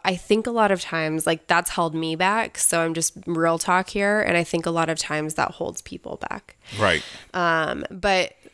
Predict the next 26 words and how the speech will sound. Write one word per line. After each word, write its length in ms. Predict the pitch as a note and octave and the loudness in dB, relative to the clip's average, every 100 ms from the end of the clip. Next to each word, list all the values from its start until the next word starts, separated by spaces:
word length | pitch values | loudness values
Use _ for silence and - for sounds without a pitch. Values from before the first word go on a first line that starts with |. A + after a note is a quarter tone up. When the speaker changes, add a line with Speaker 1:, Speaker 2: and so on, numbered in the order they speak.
| G3+ | -2
Speaker 1:
making 520 | G#3 G#3 G#3+ B3 A#3 | 4 4 4 2 2
the 100 | F#3 | 0
plan 680 | - - C#4+ B3 F#3 E3+ | 0 0 2 2 2 0
is 300 | E3+ F#3+ F#3 | 0 0 0
super 540 | - - G#3 F#3 F3 E3 | 2 2 0 2 2 4
important. 680 | E3+ E3 E3 D3+ F#2 F#3+ - | 2 0 0 0 0 -4 -2
And 160 | F#3+ F3+ | 2 2
so 240 | F3 E3+ | 2 0
we've 260 | E3 A#3+ C4 | 0 0 0
had 280 | B3 F#3+ | 2 2
discussions 760 | E3+ E3 - E3 - E3 E3 E3 | 2 -2 0 0 2 0 0 0
where 500 | E3 E3 D#3+ D#3+ E3 | 0 2 2 2 0
he, 480 | - - - G3 F3+ - | -4 -4 -2 0 -2 -4
Daryl 540 | F3 F3+ E3 E3+ F3 | -4 0 2 2 2
has 260 | E3+ E3 E3 | 2 2 2
come 240 | - D#3 | 2 2
at 120 | D3 | 2
me 320 | D#3 D#3 D#3 D#3+ | 2 2 2 4
and 220 | E3 E3 | 4 4
been 200 | D#3+ D#3+ | 2 2
very 240 | D3 D3 | 2 2
intentional 840 | D3 D#3 A3 A3 - G3 F3+ F3+ F3+ | 2 0 2 2 2 2 4 4 2
in 160 | E3 | 0
his 300 | D#3+ D#3 D#3 - | 0 2 2 2
discussion 560 | D#3+ - G3 F3+ F#3 | 0 0 2 2 0
about, 420 | E3+ C#3+ C#3 - | 0 0 0 0